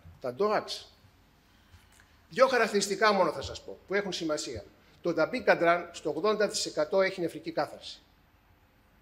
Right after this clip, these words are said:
Και έχει νεφρική κάθαρση και μπορεί να αποβληθεί και λόγω αιμοκάθαρσης, γιατί δεν δεσμεύεται πολύ με τις πρωτεΐνες. Οπότε μπορούμε εύκολα να το βγάλουμε. Υπήρχε η άποψη, μάλλον υπάρχει η άποψη, ότι μπορεί κανείς να αντιμετωπίσει έτσι την τοξικότητα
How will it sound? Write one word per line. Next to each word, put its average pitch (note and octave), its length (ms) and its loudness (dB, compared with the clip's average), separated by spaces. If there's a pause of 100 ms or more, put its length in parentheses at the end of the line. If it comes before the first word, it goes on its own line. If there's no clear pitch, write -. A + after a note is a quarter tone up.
(1080)
Και F3+ 260 2 (180)
έχει A3+ 260 4
νεφρική G3+ 340 0
κάθαρση F3 500 2
και D#3+ 180 -4
μπορεί D#3+ 220 0
να A3 80 -2
αποβληθεί F3 400 -6
και F3+ 140 -4
λόγω F#3 240 2
αιμοκάθαρσης, C#3+ 640 -4
γιατί D#3+ 220 -8
δεν G#3 180 -2
δεσμεύεται G3 440 -2
πολύ F#3 240 -8
με G3 80 -4
τις - 120 -8
πρωτεΐνες. F#3+ 680 -6 (200)
Οπότε F3+ 280 -8
μπορούμε G3+ 340 -2
εύκολα F3+ 260 -2
να D3 60 -6
το D3 60 -10
βγάλουμε. A#2 400 -10 (500)
Υπήρχε G#3+ 440 0
η E3+ 440 0 (200)
άποψη, E3 640 2
μάλλον E3+ 280 0
υπάρχει G3 420 2
η F3+ 60 4
άποψη, D3+ 460 -2
ότι F#3+ 160 -10
μπορεί F#3+ 220 -4
κανείς G3 280 -2
να G3+ 60 -2
αντιμετωπίσει E3+ 540 -4
έτσι F3 220 -4
την E3 80 -14
τοξικότητα F3+ 840 -6